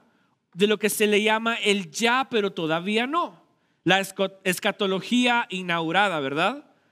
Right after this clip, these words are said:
Hablamos de que las bienaventuranzas se viven en tiempo presente, no es algo que se espera.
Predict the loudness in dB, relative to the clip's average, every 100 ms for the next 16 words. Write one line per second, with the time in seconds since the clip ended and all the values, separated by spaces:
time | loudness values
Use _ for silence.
0 | _ _ _ -4 -2 -2 -2 -2 -4 -8
1 | -14 -6 -4 -2 0 0 -4 -2 -2 0
2 | -2 -4 -4 -4 -2 -2 -4 -6 -6 -6
3 | -10 -20 _ _ _ _ _ _ -6 -4
4 | -4 0 0 2 0 -2 -8 -4 -2 -2
5 | 0 -4 -4 -2 -2 -2 -2 -2 -2 -4
6 | -4 -6 -6 _ _ _ _ _ _ _
7 | _ _ -2 0 0 0 -2 0 -2 -4
8 | -4 -6 -6 -8 -8 -4 -4 -4 -12